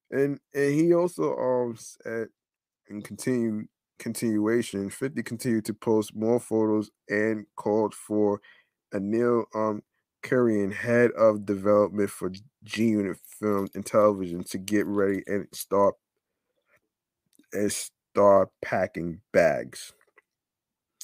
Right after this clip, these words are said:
Well, um, let's see. Anil, get your fucking bags in the car now. We are out.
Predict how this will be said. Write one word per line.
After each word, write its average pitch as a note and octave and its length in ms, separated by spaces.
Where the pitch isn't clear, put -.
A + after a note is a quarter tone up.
Well, D3+ 480
um, G#2 540
let's G#2+ 160
see. F2+ 320
Anil, C#3 480
get C3+ 220
your C#3 100
fucking A#2 600
bags G#2+ 540
in G2+ 160
the G2+ 60
car A2+ 360
now. G#2 380
We G2+ 300
are A2+ 200
out. G#2+ 260